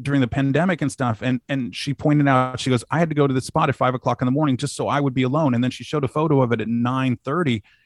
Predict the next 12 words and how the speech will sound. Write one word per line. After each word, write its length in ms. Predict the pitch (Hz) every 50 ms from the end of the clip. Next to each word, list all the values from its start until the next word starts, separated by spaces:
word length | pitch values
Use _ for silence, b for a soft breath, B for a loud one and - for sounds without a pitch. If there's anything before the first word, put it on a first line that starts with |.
| b b
and 120 | - 123 131
there's 120 | 131 131 -
forty 360 | - - 165 156 151 147 131
influencers 540 | 143 180 185 - 151 135 127 - 139 127 110
all 200 | 127 131 135 135
trying 240 | - - 139 135 131
to 60 | 127
take 280 | - - 127 123 113
different 320 | - 135 127 - 135 127 -
kind 160 | - 131 123
of 80 | 113 -
photos 640 | - 151 190 202 175 139 120 110 110 127 - -